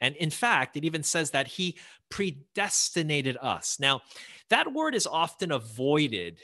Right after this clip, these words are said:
in Christian circles simply because it, it conjures up, or it has a connotation that is preset in many minds, a very kind of a Calvinistic bent towards, you know,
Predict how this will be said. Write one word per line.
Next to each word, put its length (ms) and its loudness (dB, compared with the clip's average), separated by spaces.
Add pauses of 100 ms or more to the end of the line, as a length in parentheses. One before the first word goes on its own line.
(180)
in 120 -4
Christian 520 -2
circles 720 0
simply 340 -2
because 800 0 (560)
it, 140 0 (260)
it 220 -2
conjures 560 -2
up, 320 -2
or 240 -2
it 200 0
has 300 -2
a 60 -6
connotation 920 -2
that 160 -2
is 100 -4
preset 640 0
in 160 -6
many 220 -2
minds, 480 0
a 80 -8
very 420 2 (420)
kind 160 -4
of 100 -4
a 60 -4
Calvinistic 1120 -2 (640)
bent 520 0 (120)
towards, 760 -2 (240)
you 100 -4
know, 360 -2